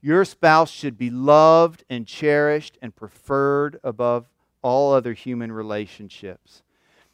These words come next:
And it just really helps when you get lost in the fog of life and, uh, re-, different relationships are pulling you different ways. Remember, this is God's design. It's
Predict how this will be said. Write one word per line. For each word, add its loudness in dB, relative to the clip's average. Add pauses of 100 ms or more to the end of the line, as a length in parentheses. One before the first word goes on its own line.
(140)
And -10 (100)
it -14
just -14
really -2
helps -2
when -8
you -12
get -8
lost -4
in -14
the -12
fog -4
of -12
life -6 (580)
and, -18
uh, -20
re-, -20
different -16
relationships -12
are -16
pulling -8
you -10
different -16
ways. -12
Remember, -12 (680)
this -10
is -20
God's -4
design. -12 (140)
It's -16